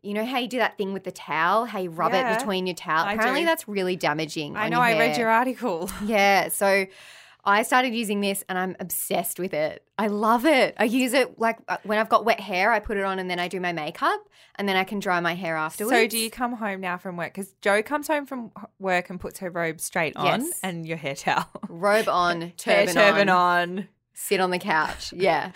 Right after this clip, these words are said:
Speaker 1: pretty
Speaker 2: You're,
Speaker 1: much.
Speaker 2: you are living your best life.
Speaker 1: I am. But
Speaker 2: <laughs>
Speaker 1: yes, I do highly recommend this hair turban because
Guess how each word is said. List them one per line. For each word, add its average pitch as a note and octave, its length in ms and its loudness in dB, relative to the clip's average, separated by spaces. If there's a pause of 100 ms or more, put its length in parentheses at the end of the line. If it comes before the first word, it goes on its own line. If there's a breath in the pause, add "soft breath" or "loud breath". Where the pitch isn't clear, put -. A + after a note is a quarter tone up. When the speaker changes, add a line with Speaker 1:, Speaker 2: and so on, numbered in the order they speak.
(300 loud breath)
Speaker 1:
pretty A3 140 -2
Speaker 2:
You're, A3 80 4
Speaker 1:
much. F3 180 2
Speaker 2:
you B3 80 2
are C4+ 160 6
living G#3 320 -2
your F3+ 140 -2
best D#3 420 -6
life. - 240 -2
Speaker 1:
I G3 80 0
am. G3 340 0
But A3+ 140 0
Speaker 2:
<laughs> A#3+ 60 4
Speaker 1:
yes, G#3+ 140 2
I A3 80 0
do A3 200 0
highly A3 240 2
recommend G3 420 -2
this E3 160 -6
hair D#3 200 -6
turban D3 380 -8
because D#3+ 480 -4